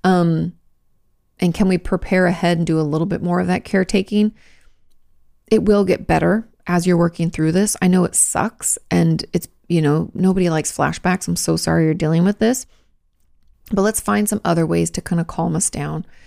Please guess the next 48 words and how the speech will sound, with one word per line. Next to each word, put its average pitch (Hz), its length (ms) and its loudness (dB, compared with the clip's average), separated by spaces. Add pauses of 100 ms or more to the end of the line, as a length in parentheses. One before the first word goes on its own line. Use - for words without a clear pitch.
(220)
And 185 140 2
I 180 60 4
think 170 220 -4
that 160 120 -2
hopefully 170 720 0 (340)
that 170 340 0
urge 165 380 0 (540)
to - 100 0
do 170 260 2
that 151 320 0
will 165 180 0
stop. - 560 -6
And 185 220 2 (640)
please 180 460 0
work 160 260 0
your 160 120 0
way 156 140 2
up 156 160 -2
to - 80 -6
telling 165 300 -2
your 160 120 -2
therapist 156 400 -6
this 170 120 -8
is 165 100 -8
happening. 185 420 -2
There's 220 180 -2
no 226 120 4
shame 165 360 0
in 160 100 0
what - 160 -2
you're 165 80 0
doing. 165 480 0 (300)
It's 196 180 0
a 202 60 4
natural 190 500 0
response. 170 540 -2
I - 40 -2
have 185 120 2
a 190 80 -2
feeling 208 260 2
it's 190 120 -2
probably 175 340 0
what 185 160 0
you 185 80 0
did 165 180 2
as 170 160 0
a 170 40 -6
ch-, - 240 -14